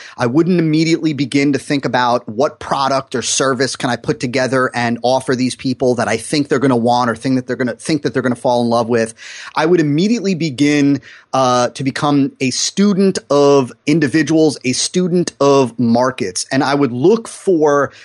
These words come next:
the needs, the wants, the desires that they begin to demonstrate through their behavior.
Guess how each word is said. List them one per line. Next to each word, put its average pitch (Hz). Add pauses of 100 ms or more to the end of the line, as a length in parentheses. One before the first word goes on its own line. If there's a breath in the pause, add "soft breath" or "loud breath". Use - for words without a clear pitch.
(160 loud breath)
the 131
needs, 160
the 151
wants, 143
the 127
desires 127
that 123
they 143
begin 143
to 131
demonstrate 127
through 127
their 120
behavior. 120